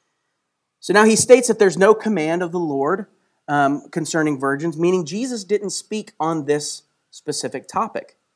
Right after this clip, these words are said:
It also means that this is not a ma-, a matter of sin, as we heard when we read through the entire scripture, um, but it's, it's a matter of freedom, okay? So he does have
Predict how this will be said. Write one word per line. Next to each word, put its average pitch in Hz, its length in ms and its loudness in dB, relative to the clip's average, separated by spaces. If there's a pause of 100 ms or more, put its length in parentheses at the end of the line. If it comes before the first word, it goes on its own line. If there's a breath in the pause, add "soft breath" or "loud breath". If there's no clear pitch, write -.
(420)
It 151 100 2
also 208 320 8
means 175 300 2
that 170 100 -4
this 175 160 -6
is 160 100 -6
not 170 240 0
a 170 60 -4
ma-, 170 380 -4
a 147 80 0
matter 160 440 0
of 135 140 -6
sin, 151 640 -6 (300 soft breath)
as 151 180 2
we 156 140 2
heard 165 340 2
when 151 140 0
we 143 100 -2
read 147 320 0
through 147 140 -4
the 135 200 -4 (300 soft breath)
entire 143 720 -2 (280)
scripture, 196 680 -4 (320)
um, 175 280 0
but 208 160 0
it's, 240 140 -2
it's 220 200 -4
a 233 60 0
matter 247 280 0
of - 160 -4
freedom, 247 440 -8 (600)
okay? 123 300 -10 (280 soft breath)
So 156 340 2 (960)
he 185 180 -4
does 233 380 8
have 185 720 -2